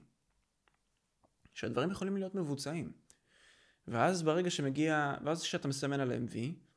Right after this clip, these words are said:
אתה יותר משוחרר, כדי לבנות את הלוז הבא שלך יותר טוב. הרי כמו שאמרתי לכם, עשיתי לא מעט טעויות ברמה של בניית הלוזים.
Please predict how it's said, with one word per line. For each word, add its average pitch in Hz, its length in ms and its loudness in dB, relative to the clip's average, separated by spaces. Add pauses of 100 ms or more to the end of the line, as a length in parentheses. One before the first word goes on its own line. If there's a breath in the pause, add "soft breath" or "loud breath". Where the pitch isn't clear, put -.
(560 soft breath)
אתה - 80 0
יותר 160 200 6
משוחרר, 139 580 2 (1500)
כדי 131 200 4
לבנות 143 420 2
את 226 120 -2
הלוז 156 560 4
הבא 160 220 2
שלך - 320 -4 (100)
יותר 160 280 0
טוב. 175 440 -4 (1300)
הרי 139 120 0
כמו 208 120 2
שאמרתי 202 260 4
לכם, 190 200 -2 (840 loud breath)
עשיתי 214 260 8
לא 208 100 10
מעט 202 240 4
טעויות 160 280 8
ברמה 143 280 4
של 147 140 0
בניית 127 340 2
הלוזים. 117 440 -2